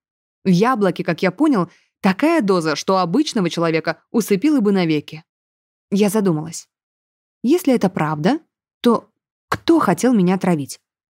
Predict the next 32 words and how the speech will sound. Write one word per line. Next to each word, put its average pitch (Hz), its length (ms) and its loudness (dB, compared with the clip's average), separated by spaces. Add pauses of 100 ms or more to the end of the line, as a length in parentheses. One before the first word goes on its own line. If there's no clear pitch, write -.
(120)
Кто-то 190 280 2
случайно 349 500 0
меня 196 200 2
с 175 60 -4
кем-то 170 260 0
перепутал? 175 600 -2 (420)
Я 185 140 4
же 180 80 2
была 180 200 2
в 156 60 -4
маске 208 520 0 (180)
и 185 120 2
чужом 175 280 0
платье. 262 540 -2 (800)
Или 285 140 4
мачеха 220 500 0
подсунула, 170 600 -6 (420)
когда 202 260 2
мы 202 120 4
ехали 202 240 0
в - 80 -12
карете? 190 440 -2 (640)
Мачеха 220 380 0
у 220 60 2
меня, 208 240 0
конечно, 196 440 0
тот 330 380 -2
еще 254 280 0
фрукт, 196 280 -2
но 202 100 2
чтобы 202 380 0
убить, 190 640 0